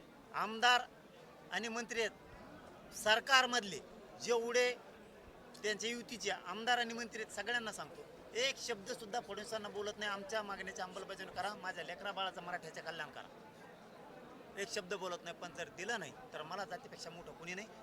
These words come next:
आणि माझ्या जातीला बी स्वतःच्या लेकरापेक्षा आणि जातीपेक्षा मोठं कुणी नाही. सरकार फिरकार मोठं, सरकारला सुद्धा तुडीणार मराठी पाया, हे चॅलेंजने सांगतो. आणि माया नादी पुन्हा पुन्हा सांगतो, लागू नका. आमच्या मागण्याची अंमलबजावणी गोडीत करा. तुम्ही बिचाऱ्या धनगर बांधवांना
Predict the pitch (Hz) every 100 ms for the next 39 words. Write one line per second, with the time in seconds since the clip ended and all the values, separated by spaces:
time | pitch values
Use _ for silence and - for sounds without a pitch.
0 | - 170 180 196 175 190 196 240 214 139
1 | - - - - - - 202 220 220 226
2 | 220 208 202 202 190 196 170 190 185 -
3 | 180 180 165 170 175 208 196 - - 196
4 | 202 196 170 170 196 196 185 202 254 240
5 | 196 180 214 254 220 180 165 156 151 139
6 | 123 110 - - - - - - - 175
7 | - 226 247 190 135 - - 156 180 208
8 | 220 233 214 208 220 - 247 277 240 208
9 | 208 208 185 185 196 160 156 - - -
10 | - - - 185 196 233 226 202 185 190
11 | 185 190 180 185 175 170 180 165 170 277
12 | 302 - 214 156 - - - - - -
13 | - - - - - - - - - -
14 | - - 180 214 202 214 208 165 170 190
15 | 196 202 190 202